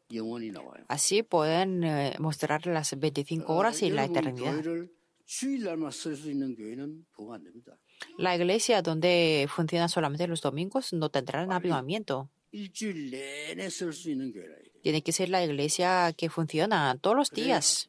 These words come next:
Speaker 1: 살아납니다.
Speaker 2: Así podrán levantarse.
Speaker 1: 어, 제가 개척 시작했을 때, 지하 있을 때도 이십사 오픈.
Speaker 2: Eh, cuando yo comencé la iglesia,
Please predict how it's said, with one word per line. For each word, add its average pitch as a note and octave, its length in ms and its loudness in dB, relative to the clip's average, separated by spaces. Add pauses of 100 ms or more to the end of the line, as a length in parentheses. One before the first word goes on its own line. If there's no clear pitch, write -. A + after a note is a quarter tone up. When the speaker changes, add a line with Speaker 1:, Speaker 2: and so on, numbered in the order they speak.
Speaker 1:
살아납니다. - 560 -20 (240)
Speaker 2:
Así F#3 340 0
podrán E3 520 -2 (140)
levantarse. D3+ 600 -2
Speaker 1:
어, F3 100 -12
제가 D#3 260 -6
개척 G3+ 300 -8
시작했을 C#3 460 -8
때, A2+ 80 -16
지하 F3+ 300 -8
있을 C#3 240 -12
때도 B2 380 -10 (880)
이십사 D3+ 420 -10
오픈. D3+ 320 -12 (880)
Speaker 2:
Eh, F3 360 6
cuando E3+ 260 4
yo F3 200 4
comencé F#3+ 360 4
la G#3+ 140 4
iglesia, F#3 540 2